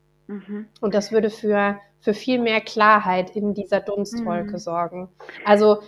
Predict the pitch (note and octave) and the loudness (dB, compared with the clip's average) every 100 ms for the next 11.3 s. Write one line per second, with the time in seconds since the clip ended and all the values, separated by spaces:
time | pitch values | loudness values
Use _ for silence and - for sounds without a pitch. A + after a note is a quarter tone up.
0 | - - A3 G#3+ A#3 B3+ B3+ B3 A3+ A3+ | -8 0 2 4 2 6 6 6 4 0
1 | A3+ A#3+ G#3+ A#3+ A#3+ A#3+ B3+ A#3+ A3+ G#3+ | -2 0 4 4 4 -2 -2 -4 -4 -4
2 | A3+ A3+ A3+ A#3+ B3 A3+ G#3 G#3+ A3+ G#3+ | -6 -4 -2 -2 -2 -2 2 2 2 0
3 | G#3+ G#3+ - B3 A#3 A3 G#3+ - B3+ A#3+ | -2 -4 -2 0 0 0 -4 -2 2 4
4 | G#3 C#4 C4 G3 F#3+ - - B3+ - B3 | 4 4 4 2 0 -4 -4 -4 0 0
5 | B3 - - B3 A#3 A3+ - A#3 B3+ A#3 | 0 -8 2 2 4 0 4 6 8 6
6 | G3+ G3 - G3 G3+ - G3+ G3+ G3+ - | 2 -2 -4 -6 -6 -2 -2 -2 -10 -14
7 | - A3 A#3+ A#3+ C#4 G4+ _ _ - G#3+ | -2 0 2 2 0 -2 _ _ 4 6
8 | G#3+ - - - - _ _ _ _ A3+ | 6 2 -8 -20 -20 _ _ _ _ 6
9 | A3+ A3+ A#3 A#3 A#3+ - _ _ _ _ | 6 6 2 0 -2 -8 _ _ _ _
10 | _ _ _ _ _ B3 - D4+ D#4+ D#4+ | _ _ _ _ _ -4 2 4 4 2
11 | C4 C4 C4+ | 2 4 2